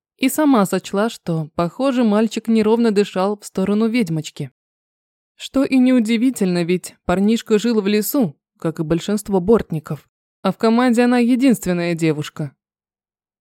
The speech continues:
К сожалению, Слава не знала, что сказать, чтобы и не обидеть, и дать понять, насколько парень для нее молод.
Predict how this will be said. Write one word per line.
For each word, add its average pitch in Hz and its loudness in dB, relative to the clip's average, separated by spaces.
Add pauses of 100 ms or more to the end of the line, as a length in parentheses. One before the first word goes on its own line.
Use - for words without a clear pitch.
К - -20
сожалению, 247 0
Слава 233 0
не 226 2
знала, 226 0
что - -6
сказать, 202 -2
чтобы 208 -2
и - -4
не 240 4
обидеть, 214 -2
и 214 -4
дать 208 -2
понять, 214 -2
насколько 220 -2
парень 214 0
для 202 0
нее 208 0
молод. 208 -2